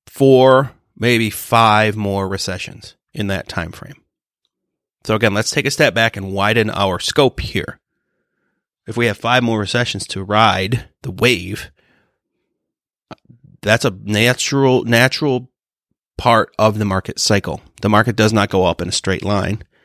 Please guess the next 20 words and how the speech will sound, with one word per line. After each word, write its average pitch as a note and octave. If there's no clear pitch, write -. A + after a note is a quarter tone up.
I G#2+
wish G2
it F#2+
did. F#2+
It -
would G2+
make G2+
things F#2+
easier. A2
But A2
that's G#2
how F#2
it -
goes. -
There's G2
times G2+
of G2+
expansion G2+
and F#2+
times F#2+